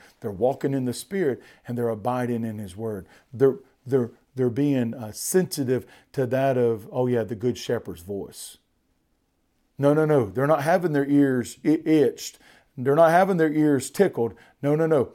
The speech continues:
They're having their ear pulled by that of the Word of God. Reminded of who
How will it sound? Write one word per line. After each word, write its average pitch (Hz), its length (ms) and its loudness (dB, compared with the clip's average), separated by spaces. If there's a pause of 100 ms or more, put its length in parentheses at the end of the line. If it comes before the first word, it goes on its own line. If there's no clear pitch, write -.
(480)
They're 139 380 2
having 175 320 2
their 147 160 4
ear 143 260 4
pulled 127 640 8 (600)
by 131 200 10
that 127 260 6
of 104 120 2
the 110 80 -4
Word 104 220 -6
of 85 100 -18
God. - 380 -14 (1600)
Reminded 120 720 0
of 107 160 0
who 110 360 -2